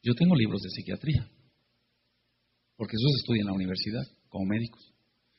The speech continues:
Aparte, aparte hay otra materia que, que es psicología médica, pero te digo, gracias al Eterno, bendito sea su nombre,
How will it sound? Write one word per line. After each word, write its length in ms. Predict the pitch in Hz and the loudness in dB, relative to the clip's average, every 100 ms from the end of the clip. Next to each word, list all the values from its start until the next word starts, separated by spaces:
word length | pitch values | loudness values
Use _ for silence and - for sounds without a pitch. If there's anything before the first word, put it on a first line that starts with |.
| _ | _
Aparte, 360 | - 127 123 165 | -2 4 6 8
aparte 640 | 143 123 110 120 117 143 | 8 6 2 2 4 6
hay 100 | 123 | 6
otra 200 | 120 127 | 6 4
materia 460 | 117 110 - 143 117 | 2 2 6 6 6
que, 80 | 113 - - _ _ _ _ | 0 -6 -14 _ _ _ _
que 100 | - | -10
es 60 | 101 | -4
psicología 500 | 127 107 101 120 110 | 0 2 2 2 4
médica, 500 | 123 135 92 95 - _ _ _ _ _ _ _ | 6 4 2 -6 -12 _ _ _ _ _ _ _
pero 140 | 113 - | -4 -4
te 200 | - 117 | 0 6
digo, 220 | 120 113 | 6 6
gracias 320 | 110 131 - | 6 6 6
al 120 | 147 120 | 4 4
Eterno, 320 | 113 131 131 | 2 2 2
bendito 340 | 104 117 113 | 0 0 0
sea 160 | 98 104 | -2 -4
su 160 | - | -2
nombre, 340 | 98 110 107 | 0 0 0